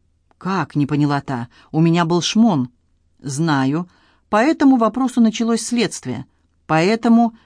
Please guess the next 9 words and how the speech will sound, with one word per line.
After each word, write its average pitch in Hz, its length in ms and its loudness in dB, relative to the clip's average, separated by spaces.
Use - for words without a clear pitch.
этой 202 440 0
ночью 214 500 0
надо 196 340 0
бежать». 185 640 -2
Прапорщик 220 720 -6
был 151 240 -4
похож 170 480 -6
на 160 140 -4
невменяемого. 143 1000 -4